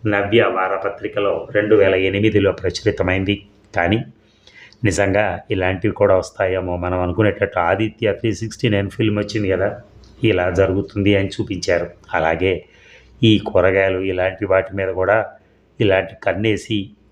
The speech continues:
చక్కగా బ్యూటిఫుల్గా బిజినెస్ చేసేసుకుంటారేమో ఇక. డెబ్బై రూపాయలు, తొంభై రూపాయలకు, లేకపోతే పదిహేను వందల రూపాయలు కేజీ అని.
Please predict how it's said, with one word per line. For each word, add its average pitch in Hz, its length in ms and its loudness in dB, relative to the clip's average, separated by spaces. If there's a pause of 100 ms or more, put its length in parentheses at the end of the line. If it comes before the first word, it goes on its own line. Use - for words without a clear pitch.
(140)
చక్కగా 98 400 0
బ్యూటిఫుల్గా 101 600 -2
బిజినెస్ 98 460 0
చేసేసుకుంటారేమో 90 800 0
ఇక. 85 180 -4
డెబ్బై 95 500 -2
రూపాయలు, 92 360 0
తొంభై 92 300 2
రూపాయలకు, 92 840 0 (420)
లేకపోతే 92 340 2
పదిహేను 95 460 0
వందల 92 180 2
రూపాయలు 90 360 2
కేజీ 92 420 -2
అని. 85 220 -4